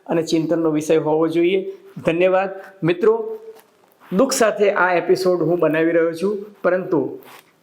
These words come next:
Focal Point by અજય ઉમટનો આ એપિસોડ તમને નવ ગુજરાત સમય અને અમદાવાદ મિરરના સથવારે ગમ્યો હોય તો મહેરબાની કરીને લાઈક કરજો, શેર કરજો, સબસ્ક્રાઇબ કરજો. અને હા,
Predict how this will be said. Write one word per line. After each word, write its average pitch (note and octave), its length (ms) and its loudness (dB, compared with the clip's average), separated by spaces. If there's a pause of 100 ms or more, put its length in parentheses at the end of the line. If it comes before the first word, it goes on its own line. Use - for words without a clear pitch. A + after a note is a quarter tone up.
(180)
Focal F#3+ 260 2
Point G#3+ 440 -2
by F3+ 300 2 (320)
અજય F#3 260 4
ઉમટનો E3 480 0 (200)
આ G#3 220 0
એપિસોડ D#3 500 2 (540)
તમને F3+ 220 -2
નવ E3+ 240 2
ગુજરાત F#3 340 0
સમય F#3+ 320 -2
અને F3 280 -2
અમદાવાદ E3+ 540 0
મિરરના E3 320 -2
સથવારે E3 460 -2
ગમ્યો D#3 340 0
હોય C#3 200 0 (440)
તો E3+ 80 0
મહેરબાની F3 540 0
કરીને F#3 460 -2
લાઈક D3 400 0
કરજો, F#3 340 2
શેર E3+ 340 0
કરજો, F#3 380 0
સબસ્ક્રાઇબ F#3 580 -2
કરજો. F#3+ 280 0
અને F#3 160 2
હા, D3+ 560 -2